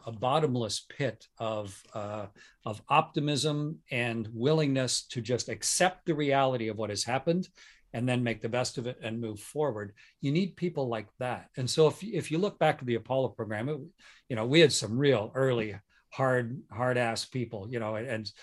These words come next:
'cause you need a mix of those to, to do things for the first time as well. And, and you wouldn't want one of those in a long duration flight, but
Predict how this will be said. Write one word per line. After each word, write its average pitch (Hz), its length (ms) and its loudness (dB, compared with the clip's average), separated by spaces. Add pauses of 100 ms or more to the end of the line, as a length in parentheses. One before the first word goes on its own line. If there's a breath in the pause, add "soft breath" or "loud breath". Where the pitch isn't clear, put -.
(140 loud breath)
'cause 135 160 2
you 147 80 4
need 160 160 6
a 135 40 2
mix 127 280 2
of 110 60 -4
those 117 540 -2
to, 120 140 -8
to 120 180 -6
do 120 160 0
things 110 340 -6
for 117 100 -8
the 101 100 -6
first 110 300 -6
time 107 240 -6
as 98 140 -10
well. 110 300 -4 (420 loud breath)
And, 135 220 -2
and 131 260 0
you 135 100 2
wouldn't 180 240 4
want 139 140 0
one 127 140 0
of 120 80 0
those 120 180 0
in 117 60 -6
a 104 40 -6
long 110 260 -2
duration 104 420 -8
flight, 104 320 -6 (340 loud breath)
but 135 120 -6